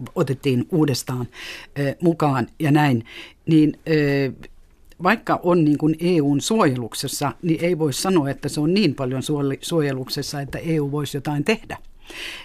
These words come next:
Ja sehän on just ongelma tällä hetkellä, kun me katsotaan, mitä tapahtuu Unkarissa ja mitä tapahtuu Puolassa, että, e, ei ole sellaista instrumenttia, millä, millä tuota E U voisi lähteä siihen keskusteluun mukaan.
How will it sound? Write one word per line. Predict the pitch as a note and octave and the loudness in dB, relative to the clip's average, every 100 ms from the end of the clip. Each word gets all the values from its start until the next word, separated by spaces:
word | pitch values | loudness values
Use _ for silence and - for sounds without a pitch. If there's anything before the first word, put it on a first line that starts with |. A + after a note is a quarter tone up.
| - | 0
Ja | D#3 - | 0 0
sehän | - F3 F3 | 0 2 4
on | C#3+ | 4
just | D3+ D3+ - - | 2 0 -4 0
ongelma | G3+ F#3+ C#3 C3 | 4 4 2 0
tällä | C#3+ D3+ C#3 | 0 2 2
hetkellä, | B2+ - C3+ | -2 -4 -6
kun | B2+ C#3 | -4 -4
me | B2+ | 2
katsotaan, | G3+ G3 D#3+ C3 C3 | 2 2 -4 -4 -6
mitä | A#2 C3+ | -6 -6
tapahtuu | C3+ C3+ A2+ D3 C3 | -6 -8 -6 -6 -2
Unkarissa | D3 C#3 C3+ B2 C#3+ | -2 -2 -4 -4 -4
ja | C#3+ | -2
mitä | C#3 C#3+ | -4 -4
tapahtuu | C#3 B2+ B2 D3 C3 | -6 -6 -6 -6 -4
Puolassa, | C#3+ C#3 C3+ - C3 - - - - - | -4 -4 -4 -6 -8 -8 -12 -12 -14 -4
että, | E3+ C3+ - D3 C#3 - - | 0 0 -2 -2 -2 -4 0
e, | F3 D#3 - - | 2 4 0 0
ei | G#3 F#3 F3+ | 6 8 6
ole | F#3+ F3+ | 4 4
sellaista | - F#3+ D#3+ C3 D#3 C#3 | 4 2 2 2 -2 0
instrumenttia, | A3 G#3+ G3 - D3+ C#3+ C3+ C3 - C#3+ C3+ - | 0 0 0 0 2 2 0 -2 -2 -2 -2 -2
millä, | F3 E3+ F3+ D#3+ C3+ C3 B2 - - - - | 2 6 6 6 4 0 -4 -10 -20 -10 0
millä | F#3+ E3+ C3+ | 4 4 2
tuota | C3+ C#3 D3 C#3+ | -2 -4 -4 -2
E | E3+ D3+ | 2 2
U | C#3+ C3+ | 2 -2
voisi | C#3 D#3 | -2 0
lähteä | D3+ - D3 | -2 -2 -6
siihen | C3+ D3 C#3 | -2 -2 0
keskusteluun | G3 - D3 - C#3 C3 B2+ | -2 -2 -4 -4 -4 -4 -4
mukaan. | F3 F#3 - D3+ D3 | -2 -2 0 0 0